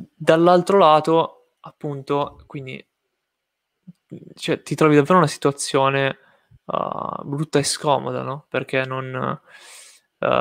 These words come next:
è ancora più difficile da gestire, no? Perché da un lato l'opinione pubblica è quasi dalla parte <laughs> di, dell'oppressore, potremmo dire, per la maggior parte. E quindi,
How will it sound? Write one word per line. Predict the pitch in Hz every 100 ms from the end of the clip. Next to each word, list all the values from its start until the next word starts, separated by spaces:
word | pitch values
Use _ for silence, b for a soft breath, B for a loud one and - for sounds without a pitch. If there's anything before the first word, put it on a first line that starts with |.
| 127
è | 135
ancora | 131 - 147
più | -
difficile | 147 - 156 151 139
da | 131
gestire, | 135 135 - 147
no? | 127
Perché | 123 156
da | 127
un | 131
lato | 139 135
l'opinione | 123 131 131 131
pubblica | - 135 139 131 131 -
è | 127 123 - - 127 - -
quasi | - 143 139 143
dalla | 135 131
parte | 131 135 131 - 139 131 127
<laughs> | - - _ - _ _ _ _ _
di, | 135 127 131 123 123 123 - 127 123
dell'oppressore, | - 131 127 - 143 - - 131 139 135 -
potremmo | - 127 127 131
dire, | 127 123 123
per | 135
la | 123
maggior | 127 135 139
parte. | - 135 - 135 131 B B B B B B B B B B -
E | 147
quindi, | 185 180 143 -